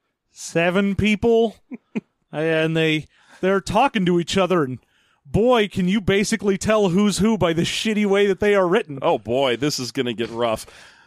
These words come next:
Speaker 2: <laughs> There's, <laughs> there's no chronoton particles, but there's bacon bits. <laughs>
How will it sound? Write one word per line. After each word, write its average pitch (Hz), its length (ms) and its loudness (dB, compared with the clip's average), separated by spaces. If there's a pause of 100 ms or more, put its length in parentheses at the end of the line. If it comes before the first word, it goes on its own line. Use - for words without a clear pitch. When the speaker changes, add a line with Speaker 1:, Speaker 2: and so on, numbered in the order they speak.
Speaker 2:
<laughs> - 420 -14
There's, - 180 -6 (720)
<laughs> - 960 -12
there's - 140 -10
no 254 100 0
chronoton 147 640 -2
particles, 117 400 -4
but 127 120 -4
there's 151 200 -2
bacon 185 480 -2
bits. - 500 -4 (140)
<laughs> 233 540 -6